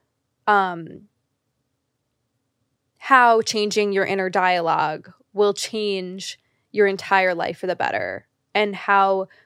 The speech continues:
these two things that I'm about to talk about combined ultimately changed my entire life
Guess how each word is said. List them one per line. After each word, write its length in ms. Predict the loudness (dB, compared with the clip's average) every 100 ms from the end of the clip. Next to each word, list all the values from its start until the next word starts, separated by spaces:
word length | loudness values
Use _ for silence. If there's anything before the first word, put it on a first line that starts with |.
| _ _ _ _
these 320 | -6 -4 -4 -6
two 160 | -6
things 320 | -2 -2 -2
that 100 | -4
I'm 60 | -2
about 240 | 0 0
to 80 | 0
talk 240 | -2 -2 0
about 220 | -2 -2
combined 680 | -10 0 0 2 -2 -4 -4
ultimately 720 | -2 -2 -2 -8 -6 -6 -6
changed 640 | -6 -8 -8 -8 -12 -12 -6
my 120 | -6
entire 420 | -6 -2 0 0
life 260 | 0 -2